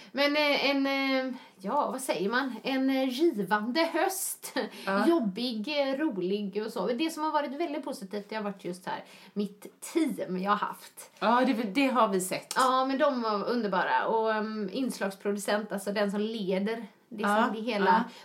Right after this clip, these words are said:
Speaker 1: på plats, som står och frågar frågor.
Speaker 2: Aha, aha.
Speaker 1: Eh, som till exempel i de här synkarna när man pratar så står man ju och pratar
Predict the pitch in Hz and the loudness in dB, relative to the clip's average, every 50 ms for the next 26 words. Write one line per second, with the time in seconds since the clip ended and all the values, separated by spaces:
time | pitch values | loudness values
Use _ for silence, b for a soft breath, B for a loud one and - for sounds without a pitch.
0 | B - - 254 202 196 196 - - 269 269 - - - - - - - - - | B -4 0 2 2 0 0 -2 0 0 0 0 -4 -14 -14 -12 -12 -12 -14 -14
1 | 190 - 226 214 220 220 208 202 196 196 196 - 247 226 196 180 196 190 - 233 | -12 -10 -10 -8 -6 -6 -4 -2 -2 -4 -4 -2 -2 -2 -2 -2 -6 -4 -2 0
2 | 226 208 190 - 196 214 226 233 - - 240 254 269 285 269 233 - 262 262 247 | 0 0 0 -2 -4 -4 -4 -4 -4 -2 2 4 6 6 6 6 6 4 4 4
3 | 226 226 214 214 208 214 - - 240 226 - - 208 202 196 196 208 208 202 220 | 4 4 4 2 2 0 0 -2 -4 -4 -2 -2 -2 -2 -2 -2 -2 -2 -2 0
4 | 220 196 196 - 247 226 214 196 - 190 185 196 190 180 185 190 202 - 247 220 | -2 -2 -4 -4 -4 -4 -4 -4 -4 -4 -2 -2 -2 -2 -2 -4 -2 2 4 4
5 | 202 196 - 202 202 208 214 - - 214 202 190 185 190 190 - - 196 196 190 | 4 2 -2 -4 -4 -4 -6 -6 -4 -2 -2 0 0 -2 -4 -4 -4 -4 -4 -4
6 | - 196 - 190 | -6 -10 -10 -10